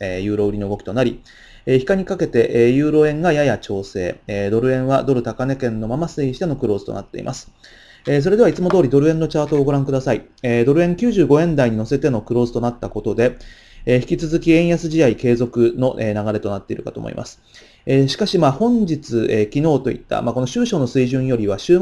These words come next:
末、えー、特に金曜日の終値でもって、えー、九十五円台半ばを抜けてくるかどうかと、えー、いう点が、まあ、時間的にも価格的にも、えー、非常に、まあ、重要で、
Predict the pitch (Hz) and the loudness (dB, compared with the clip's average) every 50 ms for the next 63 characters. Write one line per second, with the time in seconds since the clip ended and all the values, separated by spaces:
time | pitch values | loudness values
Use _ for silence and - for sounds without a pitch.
0 | 196 190 - - 180 180 175 - 147 139 143 208 214 220 170 131 - - 208 220 | 2 -2 -2 0 0 0 0 -2 -4 -2 -2 -2 0 -2 -2 -4 -4 -2 -2 -2
1 | 240 262 277 254 190 147 123 113 104 107 123 135 147 156 156 156 165 160 170 165 | 0 2 2 2 2 2 0 0 2 2 2 0 0 0 -2 0 0 -2 -2 -4
2 | - - - 113 101 - - - 107 104 107 - - 185 175 135 127 120 107 113 | -6 -4 -2 -2 -2 -2 -4 -8 -8 -8 -6 -4 -2 -2 0 2 2 2 2 4
3 | 120 135 147 139 120 113 107 107 107 - 147 147 151 147 123 107 107 107 107 156 | 2 2 2 0 -2 -2 -2 -4 -6 -4 -4 -2 0 0 0 -2 -2 -4 -4 -4
4 | 151 151 165 151 - - 190 185 175 - 110 101 147 156 151 151 123 - - - | -4 -4 -4 -6 -4 -2 -2 -2 0 -2 -2 0 0 0 0 -2 -4 -6 -8 -10
5 | - - _ - - - - - _ - 151 160 165 170 180 208 214 208 220 208 | -10 -12 _ -20 -20 -20 -20 -18 _ 0 2 4 4 4 4 2 2 2 0 0
6 | 202 196 208 196 180 156 139 139 139 170 165 160 156 - 156 151 170 160 151 135 | 2 2 0 2 2 0 0 -2 0 0 0 0 0 -2 -2 -2 -2 -2 0 0
7 | 113 101 - - 120 - 143 139 143 - - 147 139 143 160 170 190 180 151 120 | 0 0 -2 -4 -4 -4 -4 -4 -6 -6 -6 -6 -6 -4 -4 -2 0 0 0 0
8 | - 107 110 104 117 120 117 123 117 117 117 110 107 107 101 104 113 117 110 113 | 0 0 -2 -2 -2 -2 -2 0 0 0 -2 -2 -4 -4 -4 0 0 2 4 4
9 | 110 104 104 104 101 - - | 4 2 2 2 -2 -4 -4